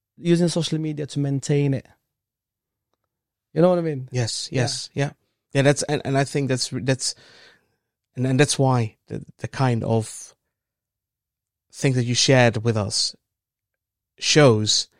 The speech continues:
Speaker 2: how you can achieve things in life, not just by forcing yourself,
Speaker 1: Yeah.
Speaker 2: but just to let things go.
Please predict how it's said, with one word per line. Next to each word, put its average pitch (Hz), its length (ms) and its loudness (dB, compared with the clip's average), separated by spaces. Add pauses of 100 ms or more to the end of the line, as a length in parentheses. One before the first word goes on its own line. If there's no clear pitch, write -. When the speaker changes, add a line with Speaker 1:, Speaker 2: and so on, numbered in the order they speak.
(320)
Speaker 2:
how 123 160 0
you 127 120 2
can 120 160 -2
achieve 120 400 0
things 117 340 -2
in 113 140 0
life, 110 520 -2 (500)
not 143 180 2
just - 260 -2
by 110 120 -2
forcing 185 640 6
yourself, 107 600 -8 (120)
Speaker 1:
Yeah. 135 200 -14 (120)
Speaker 2:
but 131 100 -10
just 139 240 -6
to 143 60 -2
let 139 200 -4
things 131 320 -6
go. 110 320 -6